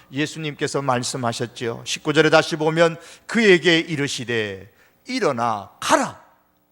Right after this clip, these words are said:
내 믿음이 너를 구원하였느니라." 그랬습니다. 처음에 불쌍히 여겨주십시오라고 열 명이 예수님께 멀리 서서 요청했을 때는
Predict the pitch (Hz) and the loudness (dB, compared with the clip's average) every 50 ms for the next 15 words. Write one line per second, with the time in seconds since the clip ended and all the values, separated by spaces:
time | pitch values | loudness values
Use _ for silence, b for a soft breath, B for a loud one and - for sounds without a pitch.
0 | _ _ - 107 113 113 110 104 101 123 214 202 156 143 131 123 117 113 107 107 | _ _ -20 -18 -16 -14 -14 -14 -14 -14 -14 -14 -12 -14 -14 -14 -14 -14 -14 -14
1 | 117 113 98 98 - _ - - 175 185 240 269 254 247 226 185 180 180 175 170 | -14 -14 -14 -18 -20 _ -18 -12 -4 2 4 4 4 4 2 -4 -10 -12 -12 -14
2 | 165 156 147 143 135 127 139 143 139 139 135 117 101 85 - - - _ _ _ | -16 -18 -20 -20 -18 -16 -14 -14 -14 -14 -18 -20 -20 -20 -20 -20 -20 _ _ _
3 | _ _ _ _ _ _ _ _ _ _ _ _ _ _ _ _ _ b b b | _ _ _ _ _ _ _ _ _ _ _ _ _ _ _ _ _ b b b
4 | b b b - - 208 214 220 247 233 240 233 220 180 123 - b b b b | b b b -12 -6 -2 0 0 2 2 2 0 0 0 -4 -10 b b b b
5 | b b b - 233 247 - - - - 254 247 247 254 240 233 240 247 240 196 | b b b -8 -8 -8 -6 -6 -2 -2 -2 -2 -2 0 0 0 2 2 0 -2
6 | 214 220 - 247 208 - - 226 247 233 226 226 220 220 214 214 220 190 175 190 | -4 -6 -10 -10 -12 -12 -12 -6 -2 0 2 2 2 2 0 0 -2 -2 -2 -4
7 | 208 233 226 220 233 233 233 226 233 214 170 170 196 220 220 - 226 226 220 214 | -4 -4 -6 -4 -4 -4 -4 -4 -8 -8 -6 -6 -6 -6 -6 -8 -12 -14 -14 -14
8 | - _ 233 226 208 165 170 196 220 226 233 - - 226 180 220 208 180 208 226 | -14 _ -4 -4 -4 -2 -4 -4 -4 -4 -6 -6 -6 -4 -4 -2 -2 -2 -2 -2
9 | - - 220 202 208 220 - 214 220 - 220 214 214 247 247 185 | -2 -4 -4 -4 -4 -4 -4 -8 -8 -4 -4 -2 2 2 2 0